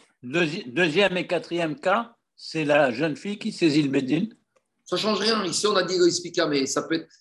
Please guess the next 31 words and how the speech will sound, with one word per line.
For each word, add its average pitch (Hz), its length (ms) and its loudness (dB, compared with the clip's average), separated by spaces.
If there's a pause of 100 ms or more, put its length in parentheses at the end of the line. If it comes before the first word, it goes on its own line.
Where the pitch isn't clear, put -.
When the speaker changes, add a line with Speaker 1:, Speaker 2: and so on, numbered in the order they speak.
Speaker 2:
en 175 100 -4
gros, 185 260 4
en 170 40 0
gros, 165 300 6
quand 151 180 0
on 170 60 0
dit 160 140 -2
la 151 80 4
jeune 147 200 0
fille, 123 200 -12
c'est - 80 -8
pas 131 60 -4
la 127 60 -4
jeune 170 100 -2
fille, 180 160 -10
c'est - 120 -2
la 151 60 2
jeune 160 180 -2
fille 190 120 -10
qui - 120 -18
vient 147 100 2
dire 151 200 0
qu'elle 139 120 -2
a 147 60 4
été 147 180 0
violée. 175 420 4 (280)
Après 170 200 -2
que 170 80 -8
ce 156 100 0
soit 156 380 0
elle 165 320 0